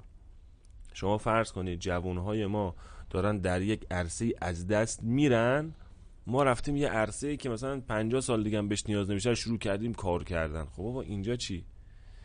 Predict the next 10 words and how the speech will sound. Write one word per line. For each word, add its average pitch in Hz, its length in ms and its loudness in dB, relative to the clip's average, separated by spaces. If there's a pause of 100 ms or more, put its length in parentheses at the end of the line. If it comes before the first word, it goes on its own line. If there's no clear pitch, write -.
(380)
نمیگیم 208 300 6
تو 165 120 4
چیزی 127 260 0
که 123 220 4
علاقه 110 380 6
و 107 80 4
استعداد 101 460 2
نداری 95 480 4
کار 87 280 2
کن، 78 240 -4